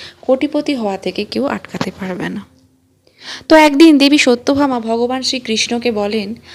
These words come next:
"প্রভু, আজ আমার মনে একটা প্রশ্ন জাগছে, একমাত্র আপনি আমার এই প্রশ্নের উত্তর দিতে পারেন।" তখন ভগবান শ্রীকৃষ্ণ বলেন,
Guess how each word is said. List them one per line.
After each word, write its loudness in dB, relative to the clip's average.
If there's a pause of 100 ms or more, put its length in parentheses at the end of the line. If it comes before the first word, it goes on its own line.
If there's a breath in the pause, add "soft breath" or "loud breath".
(200 loud breath)
"প্রভু, 0 (280 soft breath)
আজ 0
আমার 0
মনে 0
একটা -8
প্রশ্ন -10
জাগছে, -14 (440 loud breath)
একমাত্র 2
আপনি 0 (280 soft breath)
আমার 2
এই -2
প্রশ্নের -2
উত্তর -4
দিতে -6
পারেন।" -8 (380 soft breath)
তখন 2
ভগবান 2
শ্রীকৃষ্ণ -4
বলেন, -2